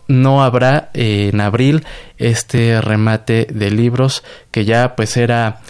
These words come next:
eh, una actividad, pues, tradicional también aquí de la Ciudad de México en periodo vacacion-, vacacional.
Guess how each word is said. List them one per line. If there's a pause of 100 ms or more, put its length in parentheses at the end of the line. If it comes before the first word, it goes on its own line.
(460)
eh,
una
actividad,
pues,
tradicional
también
aquí
de
la
Ciudad
de
México
en (200)
periodo
vacacion-,
vacacional.